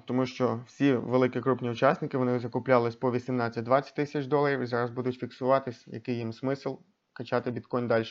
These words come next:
щоб почали заробляти всі ті, хто зайшов там, коли біткоін вже торгувався вище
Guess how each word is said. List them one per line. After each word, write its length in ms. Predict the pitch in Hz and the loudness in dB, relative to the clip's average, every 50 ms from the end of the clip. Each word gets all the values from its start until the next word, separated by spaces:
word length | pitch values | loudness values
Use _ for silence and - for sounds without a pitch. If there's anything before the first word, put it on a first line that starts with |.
| 127 127 - - - - - - _ _ | -4 -6 -6 -10 -20 -20 -20 -20 _ _
щоб 260 | - - - 123 117 | -14 -8 -6 -4 -4
почали 360 | - 123 - 139 123 120 117 | -4 0 2 4 4 4 4
заробляти 600 | 113 123 120 113 120 117 117 117 120 113 101 - - | 2 2 2 2 2 0 0 0 -2 -4 -4 -6 -10
всі 200 | - - - 127 | -14 -10 -10 -8
ті, 160 | 123 - 147 143 | -2 -2 -2 -2
хто 200 | 143 - 127 113 | -2 -4 -4 -4
зайшов 320 | 123 117 - - 123 113 | -4 -4 0 0 0 0
там, 200 | 123 120 113 117 - _ - - - _ _ _ | 0 -4 -6 -8 -10 _ -20 -20 -20 _ _ _
коли 180 | - 135 127 123 | -2 0 0 0
біткоін 480 | 113 123 123 - - 135 131 131 127 120 | 0 -2 -4 -2 0 0 2 2 0 0
вже 200 | 117 127 120 117 117 - - - | -2 -2 -2 -2 -4 -10 -18 -6
торгувався 500 | - 127 123 117 120 123 123 117 - - | -4 -2 -2 0 2 2 2 2 0 -4
вище 340 | 117 123 120 - - 120 113 | -6 -6 -6 -6 -6 -8 -10